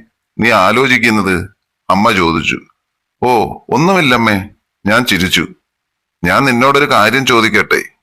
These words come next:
"എന്താ അമ്മേ?" "നിനക്ക് അമ്മ പറഞ്ഞത് വിഷമമായോ?" "ഏയ്, ഇല്ല അമ്മേ." "നിനക്കിവിടെ ബെസ്റ്റ് ഫ്രണ്ട് ഉണ്ടോടാ?" "ഇല്ലമ്മേ." "ഒരു കാര്യം ചെയ്, ഞാനാകാം നിന്റെ ബെസ്റ്റ് ഫ്രണ്ട്. എന്താ?" "അമ്മയോ?" "എന്താടാ,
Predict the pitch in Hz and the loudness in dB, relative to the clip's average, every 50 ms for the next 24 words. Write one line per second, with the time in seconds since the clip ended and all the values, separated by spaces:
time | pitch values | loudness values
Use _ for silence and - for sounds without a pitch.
0 | _ _ _ _ _ - 95 107 135 151 180 180 160 131 117 110 107 104 107 107 | _ _ _ _ _ -4 -2 0 0 2 2 2 2 2 0 0 -2 -4 -8 -14
1 | _ _ _ _ _ _ _ _ _ _ _ _ - - 123 143 175 165 165 143 | _ _ _ _ _ _ _ _ _ _ _ _ -4 -2 0 0 2 2 2 2
2 | 127 135 151 156 143 131 127 131 131 123 107 - - 120 120 120 113 98 87 85 | 2 2 2 2 2 2 2 0 2 2 2 2 2 2 2 2 2 2 2 2
3 | 85 71 60 - - - _ _ _ _ _ _ - 117 135 156 160 160 147 127 | 0 0 -4 -6 -12 -20 _ _ _ _ _ _ -6 -2 0 2 2 2 2 0
4 | 113 107 107 _ - 123 135 151 165 165 143 113 98 82 73 76 80 80 _ _ | -2 -6 -10 _ -4 -2 0 2 2 2 2 0 0 -2 -2 -4 -8 -10 _ _
5 | _ _ _ _ _ _ - - 107 117 127 156 156 190 185 175 175 165 135 123 | _ _ _ _ _ _ -4 -2 0 0 0 0 0 2 0 2 2 2 0 0
6 | 117 - - 175 170 143 143 120 113 123 139 151 143 120 113 101 87 82 78 76 | 0 0 0 -2 0 2 2 2 2 2 0 0 2 2 2 2 2 2 0 0
7 | - - - _ _ _ _ _ _ _ _ - 120 127 147 165 165 151 143 127 | -2 -6 -10 _ _ _ _ _ _ _ _ -4 -2 0 0 2 2 2 2 2
8 | 113 113 110 - - - _ _ _ _ _ _ _ _ _ _ _ _ - 117 | 0 -2 -4 -8 -12 -16 _ _ _ _ _ _ _ _ _ _ _ _ -2 0
9 | 135 156 160 - - 156 - - 117 117 120 127 135 127 113 87 - - - _ | 2 2 0 -2 -4 -8 -6 -2 0 2 2 2 0 0 0 -2 -4 -4 -8 _
10 | _ _ - 101 113 131 143 156 160 135 110 101 101 98 95 98 95 95 92 90 | _ _ -4 0 2 2 4 4 4 2 2 2 2 0 0 0 0 0 0 0
11 | 85 85 80 - - 95 78 85 - 73 - - - - - - 101 113 110 101 | 0 -2 0 0 -2 0 0 0 -2 0 -2 -4 -4 -6 -4 -2 -2 0 0 0
12 | 90 80 76 - _ _ _ _ _ _ _ _ _ _ _ - - 135 156 180 | -2 -2 -4 -8 _ _ _ _ _ _ _ _ _ _ _ -2 0 0 2 2
13 | 208 220 196 127 95 - 90 - _ _ _ _ _ _ _ _ _ _ _ - | 2 2 2 0 -2 -4 -6 -12 _ _ _ _ _ _ _ _ _ _ _ -6
14 | 92 95 107 120 127 113 104 95 | -4 -2 0 2 2 2 2 0